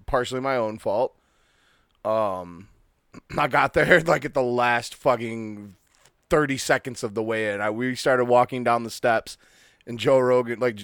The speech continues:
I heard as we were walking up to the steps of the s-, of the area, like, Joe interviewing, uh, Holloway,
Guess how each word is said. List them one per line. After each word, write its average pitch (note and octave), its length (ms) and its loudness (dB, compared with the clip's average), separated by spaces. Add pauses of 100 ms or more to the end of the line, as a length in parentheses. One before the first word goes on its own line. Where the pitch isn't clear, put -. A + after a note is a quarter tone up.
(280)
I B2+ 140 4
heard C#3+ 340 -2
as C#3 120 -2
we C#3+ 80 -4
were C3+ 120 2
walking B2+ 420 0
up C3 200 -2
to C#3+ 140 -4
the C3+ 120 -8
steps C3+ 340 -2
of C#3 80 -6
the B2 40 -10
s-, - 200 -12
of B2+ 140 0
the A2+ 100 0
area, C3+ 400 2 (480)
like, A2+ 140 -4
Joe C3+ 300 2
interviewing, B2+ 920 -4 (180)
uh, A2 340 -2 (240)
Holloway, D3 580 4